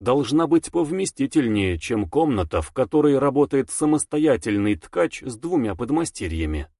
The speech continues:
Но постройка одной мастерской на двадцать рабочих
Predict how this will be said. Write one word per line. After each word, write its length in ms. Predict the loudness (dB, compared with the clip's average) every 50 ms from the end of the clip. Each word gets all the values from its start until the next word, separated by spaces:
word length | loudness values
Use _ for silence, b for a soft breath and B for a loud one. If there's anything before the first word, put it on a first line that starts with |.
| _ _ _ _ _ _ _ _ _ -10
Но 320 | -4 0 2 2 2 2
постройка 800 | 0 -2 -2 -2 -2 0 2 4 4 4 4 4 4 4 6 4
одной 360 | 4 4 4 4 4 4 2
мастерской 800 | 2 2 0 0 0 0 0 0 -2 -4 -4 0 0 2 2 2
на 160 | 2 0 0
двадцать 540 | -2 0 2 2 2 2 0 -4 -6 -4 -2
рабочих 680 | 0 0 0 0 -2 -4 -4 -4 -6 -8 -8 -8 -12